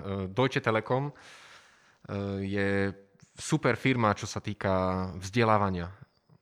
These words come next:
poskytuje množstvo, ehm, interných a externých školení, čiže ak má človek záujem sa vzdelávať, tak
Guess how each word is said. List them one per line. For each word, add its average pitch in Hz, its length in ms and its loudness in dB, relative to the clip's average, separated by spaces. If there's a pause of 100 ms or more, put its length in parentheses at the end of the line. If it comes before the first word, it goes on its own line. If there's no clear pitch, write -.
poskytuje 139 480 0
množstvo, 120 560 0
ehm, 95 1000 -2 (1200)
interných 156 680 0 (200)
a 107 160 -6
externých 127 560 0
školení, 113 400 0
čiže 104 640 -4
ak 135 320 0
má 123 160 4
človek 131 400 0
záujem 123 320 2
sa 120 140 -2
vzdelávať, 107 580 0 (240)
tak - 320 -4